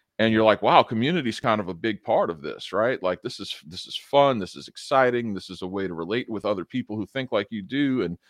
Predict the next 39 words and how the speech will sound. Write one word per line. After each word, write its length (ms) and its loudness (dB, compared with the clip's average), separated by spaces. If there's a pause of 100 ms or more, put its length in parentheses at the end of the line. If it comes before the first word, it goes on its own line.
(240)
and, 380 -2
and, 320 0
and 180 0
then, 400 0
you 160 -2
know, 420 -2 (140)
as 140 -4
you 100 -6
go 320 2
through 220 -4
the 80 -4
years, 360 0
you 60 -8
start 400 0
seeing 400 -4
Web 240 2
three, 400 -2
this 220 -8
Web 200 -2
three 220 -4
idea. 460 0 (600)
And, 340 6
and 140 4
I'm 120 6
actually 280 6
working 300 4
on 100 2
a 40 2
thesis 460 -4
about 260 0
crypto 300 0
people 300 -4
and 80 -6
Web 180 0
three 200 -6
people. 280 -8
I 80 -2
haven't 280 -2
fully 560 0